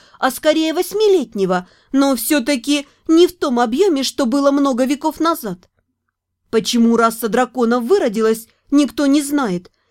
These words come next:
Никаких преданий, историй и слухов. Просто одичали, вырождаясь. Сначала пропала способность говорить,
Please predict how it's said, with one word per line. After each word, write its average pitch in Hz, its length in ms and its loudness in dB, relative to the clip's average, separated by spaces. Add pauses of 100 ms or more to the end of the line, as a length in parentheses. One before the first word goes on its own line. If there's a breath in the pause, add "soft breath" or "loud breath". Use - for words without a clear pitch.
(140)
Никаких 320 540 0
преданий, 247 640 -2 (200 soft breath)
историй 311 520 0
и 320 160 -4
слухов. 214 600 -8 (400)
Просто 269 380 2
одичали, 262 800 -2
вырождаясь. 240 800 -4 (560)
Сначала 285 680 -2 (160 soft breath)
пропала 254 400 0
способность 240 640 -2
говорить, 196 560 -4